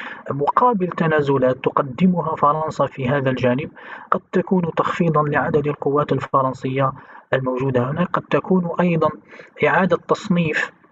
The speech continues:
للجماعات التي حاليًا تصنف على أنها إرهابية من طرف فرنسا. أكيد سنكون بصدد تسوية فيها كثير من التنازلات التي كما قلت يجب أن تحقق هدفًا أساسيًا هو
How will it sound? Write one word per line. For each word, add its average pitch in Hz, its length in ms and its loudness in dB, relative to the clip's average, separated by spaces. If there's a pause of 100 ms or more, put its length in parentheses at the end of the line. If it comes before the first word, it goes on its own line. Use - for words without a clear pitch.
(140)
للجماعات 143 800 2 (500)
التي 143 580 0 (260)
حاليًا 151 800 -2
تصنف 151 500 0
على 147 220 2
أنها 143 560 0
إرهابية 139 460 0
من 135 140 -2
طرف 139 380 -2 (320)
فرنسا. 165 560 0
أكيد 226 260 0
سنكون 170 460 -2
بصدد 156 360 -2
تسوية 160 480 -2
فيها 156 400 0 (380)
كثير 214 300 4
من 160 320 0
التنازلات 151 920 0
التي 147 440 -2 (420)
كما 151 200 2
قلت - 380 -2 (360)
يجب 151 240 0
أن 147 140 0
تحقق - 540 0
هدفًا 147 520 0
أساسيًا 139 560 -2
هو 143 360 0